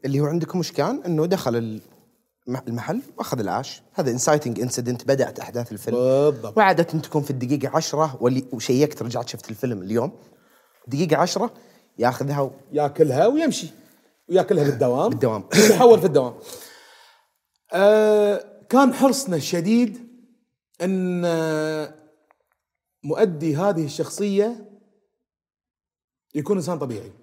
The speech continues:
Speaker 1: قبل الأحداث قصدك يعني؟
Speaker 2: إيه.
Speaker 1: آه. شخص بسيط.
Speaker 2: بسيط جدا.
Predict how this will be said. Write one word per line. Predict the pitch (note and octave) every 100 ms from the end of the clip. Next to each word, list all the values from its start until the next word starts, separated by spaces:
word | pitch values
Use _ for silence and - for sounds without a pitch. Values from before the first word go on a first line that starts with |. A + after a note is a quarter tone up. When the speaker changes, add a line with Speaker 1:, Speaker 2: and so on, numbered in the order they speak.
| _ _ _ _ _ _ _ _ _ _ _ _ _ _ _ _ _ _ _ _ _ _ -
Speaker 1:
قبل | C3+ C3
الأحداث | B2 G#2 A2+ B2 C3
قصدك | A2+ - - -
يعني؟ | G2 A#2+
Speaker 2:
إيه. | C#3+ G#2 - - -
Speaker 1:
آه. | G#2 - _ _ _
شخص | - C3+
بسيط. | - A2+ G#2 - -
Speaker 2:
بسيط | G3 G3+ G3
جدا. | D3 C#3 A#2+ G#2+